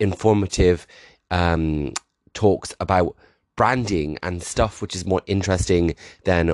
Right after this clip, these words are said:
what's the new hot moisturizer out there or the new amazing bronzer every brand launches every summer. So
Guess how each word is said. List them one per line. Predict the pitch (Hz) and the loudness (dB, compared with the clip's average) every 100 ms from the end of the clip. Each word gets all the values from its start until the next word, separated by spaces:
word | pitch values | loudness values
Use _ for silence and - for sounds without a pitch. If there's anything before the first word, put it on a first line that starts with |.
| - | 0
what's | 95 95 - | 2 2 2
the | - | -4
new | 87 87 82 | 0 2 2
hot | 82 - 78 | 2 0 0
moisturizer | 85 85 - 80 76 78 | -2 -2 0 0 0 0
out | 71 76 | -2 -2
there | 76 76 | 0 0
or | 69 78 | 0 -2
the | 82 | -2
new | 82 82 76 76 - - - - | 0 2 2 0 -4 -12 -14 -4
amazing | 82 82 73 80 76 73 - _ _ _ _ | 2 2 4 2 0 -4 -10 _ _ _ _
bronzer | 85 85 80 80 73 - | 0 2 2 2 0 0
every | 87 78 82 78 71 | -2 0 0 0 -2
brand | - 80 76 | -2 -2 -2
launches | 76 - - - | -4 -4 -4 -2
every | 78 82 | -2 0
summer. | - 101 - _ _ _ | 0 -2 -10 _ _ _
So | - - 95 92 | -6 0 0 0